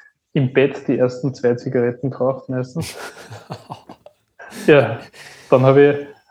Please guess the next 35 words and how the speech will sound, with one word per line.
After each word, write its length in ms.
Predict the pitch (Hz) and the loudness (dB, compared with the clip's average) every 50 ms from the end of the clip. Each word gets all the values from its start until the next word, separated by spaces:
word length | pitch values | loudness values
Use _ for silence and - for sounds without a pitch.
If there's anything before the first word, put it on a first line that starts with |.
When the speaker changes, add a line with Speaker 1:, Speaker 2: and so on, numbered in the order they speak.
| _ - | _ -4
Speaker 1:
am 120 | - 135 117 | -4 -2 -2
Speaker 2:
Wow. 100 | 110 113 113 | -2 -2 0
Speaker 1:
Vormittag 480 | 120 131 131 147 151 143 147 143 139 143 | 2 2 2 2 0 0 2 0 0 0
schon 200 | - 143 147 147 - | -2 -4 -4 -2 0
acht 320 | 127 135 135 139 - - | 2 2 2 0 -2 -4
Espresso, 760 | 196 156 143 - - - 135 131 127 127 - - 156 147 143 | -4 -4 -4 -4 -2 0 0 0 0 -2 -4 0 0 0 2
doppelte 460 | 143 131 127 127 - 143 135 143 139 | 2 0 -2 -2 -2 0 0 0 -2
getrunken, 440 | - - - 147 151 147 - 156 143 | -2 -2 -2 -2 -2 -2 -2 -2 0
damit 240 | 143 139 139 131 131 | 0 0 0 0 -2
ich 80 | 160 | -2
irgendwie 720 | 160 156 143 143 151 147 143 143 139 139 143 147 147 147 - | 0 0 0 0 0 -2 0 0 2 2 4 4 4 2 2
halt 220 | 143 143 135 135 139 | 2 0 0 2 0
wieder 220 | 139 131 147 143 | 2 4 4 4
auf 180 | 139 139 - - | 2 2 -4 -8
Touren 320 | - - - 160 160 160 160 | -6 0 2 4 4 4 0
komme 320 | - - 151 151 160 165 | 0 0 2 2 2 0
und, 300 | 165 - 147 139 131 127 _ _ - - - - - - _ _ _ _ _ _ _ - | 0 -2 -4 -4 -4 -6 _ _ -20 -20 -20 -20 -20 -20 _ _ _ _ _ _ _ 2
also, 440 | 147 135 135 135 131 - - - - _ _ _ _ _ _ _ _ - - _ _ _ _ - | 4 6 6 6 4 4 0 -10 -14 _ _ _ _ _ _ _ _ -20 -20 _ _ _ _ -6
komplett 400 | - - 170 185 160 143 135 - | 0 2 4 4 4 4 2 2
anders, 360 | - 113 120 113 110 107 107 | -2 -4 -4 -4 -4 -4 -2
ne? 200 | 117 123 135 131 - - _ _ _ - - - | -2 -4 -4 -4 -6 -12 _ _ _ -14 -6 0
Speaker 2:
Unvorstellbar, 840 | 180 175 185 - - 156 139 - - - 143 143 143 139 135 127 | 0 0 2 2 2 0 0 0 0 0 0 0 2 2 0 0
wenn 260 | 127 127 131 131 127 | 0 -2 -2 -4 -4
man 220 | 123 123 127 127 127 | -6 -6 -6 -4 -4
dich 180 | 127 123 123 - | -4 -6 -6 -8
so 180 | - 143 139 143 | -8 -8 -6 -6
wie 100 | 143 139 - 160 | -8 -8 -6 -8
ich, 300 | 160 - - - - 196 - - | -10 -10 -12 -20 -20 -18 -12 -10
dich 200 | 139 123 - - | -10 -8 -6 -6
jetzt 300 | 135 123 - - - - | -6 -6 -6 -10 -10 -6
so 260 | 147 147 160 170 165 | -4 -4 -4 -4 -4
in 100 | 143 131 | -6 -4
deinem 400 | 135 131 131 127 127 127 113 107 - _ _ _ _ _ _ _ _ _ _ _ _ _ _ _ _ | -4 -4 -4 -4 -4 -6 -6 -8 -12 _ _ _ _ _ _ _ _ _ _ _ _ _ _ _ _
jetzigen 720 | - 131 139 151 151 - - - 151 131 143 135 131 127 | -4 0 2 2 2 0 -4 -6 -6 -4 -4 -4 -4 -4
Sein 640 | 120 - - - 131 123 131 139 147 160 170 160 143 | -6 -8 -6 -4 -4 -2 -2 -2 -2 -2 -2 -2 -4